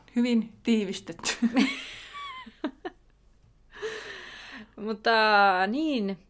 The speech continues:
Speaker 2: Harryhän siis miettii, kun Kalmakoira on näyttänyt kaksi kertaa ja molemmilla kerralla oli tämmönen läheltä piti tilanne,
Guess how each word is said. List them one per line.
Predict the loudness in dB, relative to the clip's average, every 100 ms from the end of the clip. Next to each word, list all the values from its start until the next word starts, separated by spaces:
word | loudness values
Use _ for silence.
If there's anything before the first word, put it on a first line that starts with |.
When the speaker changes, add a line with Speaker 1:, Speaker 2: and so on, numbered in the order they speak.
| _
Speaker 2:
Harryhän | 2 4 6 2
siis | 0 -4 -2
miettii, | -4 -2 -6
kun | -2
Kalmakoira | 2 4 2 0 2
on | 2
näyttänyt | 2 0 -2 -4
kaksi | 0 0 0 -6
kertaa | -6 0 0
ja |
molemmilla | 2 2 0 0 -4
kerralla | -4 -4 -2 -2
oli | -2
tämmönen | -6 -6 -2
läheltä | 0 -2 -2
piti | -8 -10 -10
tilanne, | -6 -4 -4 -6